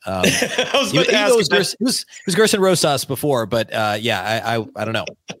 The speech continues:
Speaker 2: I love it, man. Ben, this was fun, man. Thanks for,
Speaker 1: Yeah.
Speaker 2: thanks for taking some time out today on Memorial Day.
Speaker 1: Yeah, likewise. Uh, I mean, we'll see what happens here with, with, uh,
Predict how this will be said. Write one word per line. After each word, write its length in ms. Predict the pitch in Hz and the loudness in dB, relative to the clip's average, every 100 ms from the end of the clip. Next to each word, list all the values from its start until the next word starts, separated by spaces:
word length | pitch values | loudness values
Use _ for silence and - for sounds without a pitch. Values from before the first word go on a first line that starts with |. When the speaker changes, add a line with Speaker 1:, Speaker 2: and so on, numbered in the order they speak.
| _ _ _ _ _ - | _ _ _ _ _ -8
Speaker 2:
I 520 | 294 320 302 262 - 117 | -4 -2 -2 -4 -4 0
love 200 | 127 117 | 0 0
it, 60 | |
man. 160 | 120 139 | 0 2
Ben, 160 | 208 | 2
this 140 | 226 226 | 0 -2
was 120 | 214 | -2
fun, 240 | 240 185 | 0 0
man. 220 | 151 143 147 | 2 2 0
Thanks 160 | 175 | -2
for, 140 | 185 170 | -2 0
Speaker 1:
Yeah. 120 | 156 | 2
Speaker 2:
thanks 160 | 160 | 0
for 320 | 160 170 156 156 | -2 -4 -4 -6
taking 100 | 160 | -8
some 140 | 147 160 | -6 -2
time 160 | 160 | 0
out 160 | 160 156 | 0 0
today 180 | 127 123 | 0 -2
on 100 | 120 | -2
Memorial 300 | 131 139 123 | -2 -2 -2
Day. 180 | 101 87 - - - - _ | -2 -6 -12 -14 -16 -20 _
Speaker 1:
Yeah, 280 | 175 233 139 | 0 2 2
likewise. 580 | 127 175 143 90 80 - | 2 2 0 -2 -4 -4
Uh, 440 | 117 120 120 120 - | 0 0 0 -2 -4
I 120 | 123 | -4
mean, 260 | 143 151 127 - _ | -2 -2 -6 -16 _
we'll 200 | - 139 | -4 0
see 140 | - 247 | 0 2
what 80 | |
happens 380 | 165 160 143 107 | 2 0 -2 -4
here 180 | 131 113 | -2 0
with, 240 | 107 104 _ | 0 -4 _
with, 220 | 113 110 | -4 -2
uh, 260 | 120 113 107 | -2 0 -2